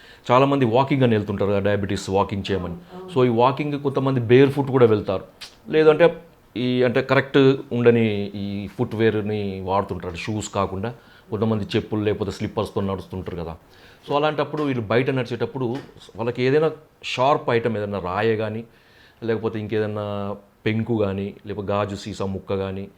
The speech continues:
Speaker 1: లేకపోతే ఏదైనా వుడెన్ పీస్ కానీ, ఏదైనా అలాంటి తగిలినప్పుడు ఏమవుతుందో వాళ్ళకి తెలియదు అది. So, కుచ్చుకున్నట్టు కూడా తెలియదు, ఎందుకంటే అక్కడ స్పర్శకు సంబంధించిన నరాలు కూడా, సెన్సరీ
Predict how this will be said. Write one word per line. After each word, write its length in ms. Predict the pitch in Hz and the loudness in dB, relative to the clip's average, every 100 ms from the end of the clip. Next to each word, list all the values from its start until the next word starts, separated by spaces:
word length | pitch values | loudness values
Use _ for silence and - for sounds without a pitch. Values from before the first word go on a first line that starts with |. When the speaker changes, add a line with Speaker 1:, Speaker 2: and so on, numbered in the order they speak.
| _ - _ 117 | _ -20 _ -6
Speaker 1:
లేకపోతే 460 | 104 110 107 104 | -4 -4 -2 -2
ఏదైనా 400 | 104 101 101 98 - _ | -2 -4 -6 -8 -12 _
వుడెన్ 340 | 107 113 117 113 117 | -4 0 2 0 -4
పీస్ 220 | 113 110 | -6 -6
కానీ, 340 | - 98 95 92 | -6 -6 -6 -8
ఏదైనా 200 | 113 131 | -8 -6
అలాంటి 280 | 120 143 143 - - | -6 -6 -8 -12 -6
తగిలినప్పుడు 460 | 113 165 160 160 | -2 -2 -2 -2
ఏమవుతుందో 320 | 135 135 147 143 | -2 -2 -6 -4
వాళ్ళకి 200 | 139 139 | -6 -4
తెలియదు 280 | 139 143 | -2 -2
అది. 140 | 87 67 - _ _ _ _ _ - - - | -4 -8 -20 _ _ _ _ _ -20 -12 -8
So, 60 | |
కుచ్చుకున్నట్టు 460 | 127 143 - 175 175 | -6 -8 -2 -2 2
కూడా 120 | 175 | 2
తెలియదు, 200 | 147 117 | 2 2
ఎందుకంటే 220 | 135 156 | 2 0
అక్కడ 140 | 160 151 | 0 -2
స్పర్శకు 480 | - 139 139 165 147 | -4 -4 -2 -2 -2
సంబంధించిన 520 | 156 151 151 147 147 | -4 -2 -4 -6 -4
నరాలు 300 | 131 139 139 | -2 0 0
కూడా, 160 | 135 | -2
సెన్సరీ 420 | 110 135 135 143 | -4 -4 -2 -2